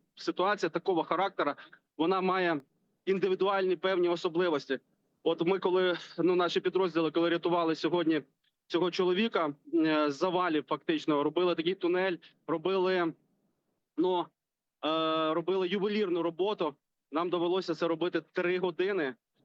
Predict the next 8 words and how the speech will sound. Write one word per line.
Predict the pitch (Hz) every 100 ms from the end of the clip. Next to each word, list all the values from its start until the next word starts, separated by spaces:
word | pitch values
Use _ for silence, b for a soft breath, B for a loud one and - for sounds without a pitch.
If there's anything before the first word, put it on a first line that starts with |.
| _ -
е, | 151 156 151
тому | 165 175 165
що, | - 180 175 160
щоби | - 180 190
не | 190
нашкодити | 190 - 214 190 185 165
жодному | 147 180 175 180 180
органу, | 190 180 165 165 151